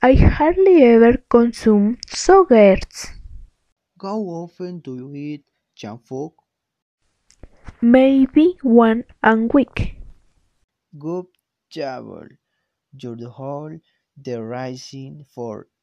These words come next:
Speaker 2: a healthy life.
Speaker 1: Thank you. And do you consider that you had a healthy life?
Speaker 2: Of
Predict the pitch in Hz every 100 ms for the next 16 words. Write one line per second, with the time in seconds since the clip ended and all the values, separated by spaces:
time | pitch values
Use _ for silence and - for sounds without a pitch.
0 | _ 120 127 120 120 - 123 - 50 -
1 | _ _ _ _ _ _ _ _ _ _
2 | - _ _ 330 339 - 269 269 - _
3 | _ _ _ _ _ _ 269 269 262 277
4 | 302 381 - 285 - 262 262 269 - -
5 | _ - 214 233 - _ _ - - 226
6 | 240 - - 247 - - _ - 240 -
7 | 226 220 - - 214 208 196 196 247 -
8 | - - _ _ - - - _ _ 147
9 | 151